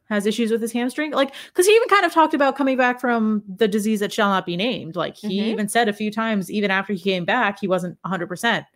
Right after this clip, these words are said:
Speaker 1: So I don't know if that affected him mentally or not. He never really said anything about it. He definitely talked about the physical side
Speaker 2: Yep.
Speaker 1: of coming back and con-, still being winded and still having trouble breathing, even after he was negative,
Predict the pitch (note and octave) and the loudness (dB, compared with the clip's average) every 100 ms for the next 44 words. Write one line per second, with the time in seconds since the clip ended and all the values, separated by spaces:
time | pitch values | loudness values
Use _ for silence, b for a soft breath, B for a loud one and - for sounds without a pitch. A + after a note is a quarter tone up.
0 | _ b b b b - F3 E3 D#3+ D#3 | _ b b b b -2 0 2 2 0
1 | F3+ F#3+ F#3 F3+ F3+ E3+ E3 F3+ F#3 F3 | 0 -2 0 0 2 0 0 -2 0 -2
2 | E3+ E3 E3 F3 F#3 E3 E3+ A3+ G#3+ E3+ | 0 -2 -4 -4 -4 -4 -4 -2 -2 -2
3 | D#3+ D#3+ E3 F3 E3+ E3 D3+ D3+ D3+ E3 | -2 -4 -2 -2 0 0 -2 -2 -2 -2
4 | F#3+ A3 A3 A#3+ B3 A#3+ G#3 E3 E3 E3+ | -2 -2 0 2 2 0 0 0 0 -2
5 | D#3+ D#3+ E3 D#3+ D#3 D3 - D#3+ F3+ A3 | -4 -2 -2 -2 -4 -4 -8 -8 -6 -4
6 | A3 A#3+ A#3 A#3+ A#3 _ _ G#3 F#3+ - | -2 2 2 2 -2 _ _ 0 0 2
7 | G3+ F#3+ - G#3+ G#3 G#3+ G#3 F#3 F3 E3 | 0 2 2 4 4 4 2 0 -2 -4
8 | - G3+ F#3 - - - - A3 G#3 G#3 | 0 0 0 -2 2 2 4 4 6 6
9 | G3 F#3+ F3 E3 E3+ F3 D#3+ D#3 - F#3 | 4 0 -2 -2 -2 0 -2 -4 -4 -2
10 | F3 E3+ F3 F#3+ E3+ E3+ E3 F3 F#3 D#3 | -2 -4 -4 -2 -2 -2 -2 0 0 0
11 | D3+ D#3+ F#3 F3 E3 D#3 D#3+ - E3 E3 | -4 -6 -4 -4 -4 -4 -4 -6 -4 -2
12 | D3+ D#3 D3+ D3+ D#3 C#3+ | -2 -4 -4 -2 -4 -6